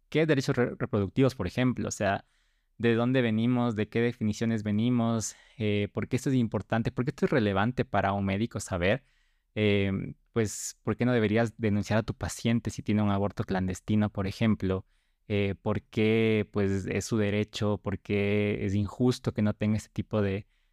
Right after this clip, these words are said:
de acceso en primer lugar, o sea, todas esas cosas, o sea, la parte de equidad, de justicia, de no juzgar,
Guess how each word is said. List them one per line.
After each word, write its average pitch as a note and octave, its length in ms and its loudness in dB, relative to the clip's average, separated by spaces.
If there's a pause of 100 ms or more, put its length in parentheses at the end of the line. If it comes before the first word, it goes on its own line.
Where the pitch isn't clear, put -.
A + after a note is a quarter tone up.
(140)
de G2+ 140 -4
acceso A2+ 340 -2
en G#2 180 2
primer G2 280 0
lugar, G2 440 0
o G#2 60 -8
sea, - 300 -10 (440)
todas D#3+ 260 2
esas C3+ 180 -2
cosas, C3 440 2
o A2 80 0
sea, G#2+ 160 -2
la G#2 120 0
parte A2+ 340 -4
de A2+ 100 2
equidad, G#2+ 520 0
de G#2 100 -2
justicia, G#2+ 840 -2
de G2 160 -2
no G#2 160 0
juzgar, G#2+ 680 0